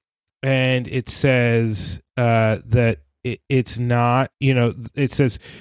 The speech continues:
you, basically it says you're only allowed to say nice, positive, encouraging things about R V Share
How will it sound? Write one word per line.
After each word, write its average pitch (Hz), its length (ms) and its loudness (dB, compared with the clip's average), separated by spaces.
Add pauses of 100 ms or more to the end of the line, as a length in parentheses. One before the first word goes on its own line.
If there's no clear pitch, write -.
(360)
you, 135 220 0
basically 156 580 2
it 131 60 2
says 135 200 2
you're 135 140 4
only 156 360 4
allowed 120 640 2
to 117 180 0
say 123 680 0
nice, 123 560 -2
positive, 120 680 0
encouraging 117 640 0
things 113 440 -2
about 107 400 0
R 113 200 2
V 107 220 0
Share 104 600 -2